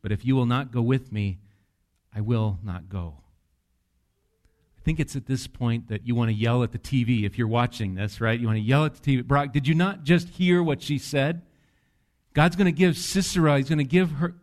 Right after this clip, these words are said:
him into your hand. And now you just won't go unless Deb goes with you? What's,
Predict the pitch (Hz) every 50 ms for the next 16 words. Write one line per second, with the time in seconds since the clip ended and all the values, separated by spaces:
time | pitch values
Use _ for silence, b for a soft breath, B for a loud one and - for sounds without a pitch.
0 | _ - - - 190 175 151 156 175 170 B B B B B - 185 190 202 202
1 | 185 175 170 165 160 147 147 170 175 180 165 131 113 104 95 - - _ - -
2 | _ _ _ _ _ _ _ _ _ _ _ _ _ _ - 127 143 156 170 196
3 | 208 202 196 170 170 170 196 170 185 196 185 165 135 151 165 175 190 208 214 196
4 | 160 160 160 170 170 175 175 - - - - _ _ _ _ _ - - _ _
5 | - 131 110 - 151 185 214 196 175 160 175 170 170 139 151 156 185 202 202 -
6 | 214 233 254 262 262 240 B B B B B B - 185 180 - -